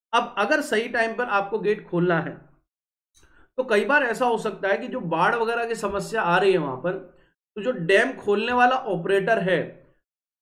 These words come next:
वो वहां पर पहुंच ही ना पाए। भाई, बाढ़ आ गई, कुछ ऐसा हो गया कि जो डैम खोलने वाला ऑपरेटर है, जिसका काम है डैम खोलने का,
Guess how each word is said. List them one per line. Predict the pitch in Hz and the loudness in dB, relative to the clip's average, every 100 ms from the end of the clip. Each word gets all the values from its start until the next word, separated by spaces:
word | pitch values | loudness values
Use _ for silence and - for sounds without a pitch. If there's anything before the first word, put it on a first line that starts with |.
| - | -2
वो | 254 | 2
वहां | 247 240 254 | 4 4 2
पर | 262 | 0
पहुंच | 214 208 202 | 0 0 0
ही | 233 | -2
ना | 240 | 0
पाए। | 233 220 214 - _ _ _ _ _ _ 170 | 2 0 -2 -12 _ _ _ _ _ _ -2
भाई, | 202 | 0
बाढ़ | 165 170 214 | 2 4 4
आ | 190 | 4
गई, | 196 220 | 2 0
कुछ | 226 196 | -2 -2
ऐसा | 175 202 | 0 2
हो | 196 190 | 4 4
गया | 170 151 - - - _ _ | 4 2 -4 -18 -20 _ _
कि | 226 | -4
जो | 269 | -2
डैम | 220 160 190 247 190 | 0 2 4 4 0
खोलने | 208 220 | -2 -2
वाला | 240 247 | -2 -2
ऑपरेटर | 247 185 175 202 226 226 | 0 -2 -2 -4 0 0
है, | |
जिसका | 220 196 - | -2 -2 -6
काम | - 185 226 233 | -2 0 0 0
है | 208 | 2
डैम | 196 190 | 2 2
खोलने | 175 185 180 | -2 -2 -2
का, | 160 165 | -4 -8